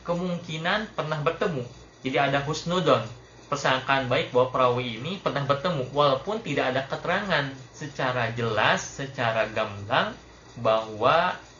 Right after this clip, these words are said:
tidak ada bukti jelas bahwa perawi ini pernah bertemu langsung dengan gurunya. Nah, ini. Jadi syartul muasal ini lebih, lebih ringan dibandingkan syartul liqa. Nah, inilah perbedaan antara syarat dua imam,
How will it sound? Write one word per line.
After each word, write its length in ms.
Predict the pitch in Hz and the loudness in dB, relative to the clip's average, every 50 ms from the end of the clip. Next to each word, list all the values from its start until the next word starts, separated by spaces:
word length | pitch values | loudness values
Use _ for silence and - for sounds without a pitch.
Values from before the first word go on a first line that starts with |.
| - - - | -20 -8 -2
tidak 120 | 120 117 113 | 0 0 0
ada 100 | 113 113 117 | 0 -2 -2
bukti 320 | 120 117 - - 131 120 120 | -4 -6 -4 -4 -4 -4 -2
jelas 400 | 120 113 123 147 170 - - 127 | 0 2 4 4 4 2 -2 -4
bahwa 400 | 110 113 110 117 143 160 165 - - - - - | -6 -4 -2 0 0 0 0 -2 -6 -16 -20 -6
perawi 480 | - 123 123 120 117 117 135 135 147 165 | -2 0 2 2 0 0 -4 -6 -6 -6
ini 160 | 180 180 180 | -6 -6 -8
pernah 320 | 175 - 147 123 127 131 135 | -6 -4 -4 -4 -4 -4 -4
bertemu 400 | 135 - 127 - 127 120 113 110 | -4 -4 -4 -4 -4 -4 -2 -2
langsung 320 | 107 104 - 139 143 131 | -2 -4 -4 -6 -6 -6
dengan 160 | 110 113 110 110 107 | -4 -6 -6 -6 -6
gurunya. 320 | 110 107 107 95 101 101 98 95 95 95 98 | -8 -8 -8 -8 -8 -10 -10 -12 -12 -12 -10
Nah, 80 | 101 101 | -8 -8
ini. 160 | 101 101 95 - - - - - - - - - | -6 -8 -10 -12 -16 -18 -20 -20 -20 -20 -18 -12
Jadi 120 | - 120 117 117 | -10 -8 -4 0
syartul 480 | - 127 123 120 - - 165 165 156 | 2 2 2 0 0 0 0 2 2
muasal 480 | 139 127 123 120 127 - - 127 127 156 | 2 2 2 2 2 2 0 -2 -2 -2
ini 80 | 170 | -2
lebih, 400 | 143 131 127 123 123 143 180 190 190 - - - - - - - - - - - | 2 4 4 4 4 2 -2 -2 -4 -6 -12 -20 -20 -20 -20 -20 -20 -20 -12 -4
lebih 320 | 131 131 135 143 151 156 | -2 0 0 2 2 0
ringan 320 | 185 190 185 170 135 120 117 - - - - | 0 2 4 4 4 4 2 -2 -8 -8 -8
dibandingkan 560 | 131 127 120 117 117 113 113 117 120 139 143 | -6 -2 0 0 0 0 -2 -6 -4 -4 -4
syartul 560 | 139 - - 135 120 - - - 143 139 131 120 | -4 -2 -2 -2 -2 -2 -4 -4 -4 -2 -2 -4
liqa. 480 | 110 - - 113 104 104 104 110 120 - - - - - - - - - - - | -6 -6 -4 -2 -2 -2 -2 -4 -8 -14 -18 -20 -20 -20 -20 -20 -20 -10 -6 -4
Nah, 40 | 101 104 | -2 -2
inilah 320 | 104 117 123 123 120 120 - - - - - - - - - - | 0 2 4 4 4 4 2 -4 -12 -16 -20 -20 -20 -20 -6 -2
perbedaan 640 | - 117 110 110 110 110 113 - - 143 147 143 - | -2 0 2 2 2 2 2 2 2 2 2 0 0
antara 720 | - 120 120 117 117 120 110 113 127 135 143 143 147 143 - - - - - - - - - - | -2 -2 -2 0 2 2 4 4 4 4 4 2 0 -2 -8 -14 -20 -20 -20 -20 -20 -20 -16 -14
syarat 480 | - - 135 123 117 135 143 139 - | -8 -4 0 2 2 2 2 2 0
dua 240 | 120 120 120 127 127 123 127 | -2 0 2 2 0 0 -2
imam, 400 | 117 117 120 135 156 160 165 | -2 0 0 2 0 0 -4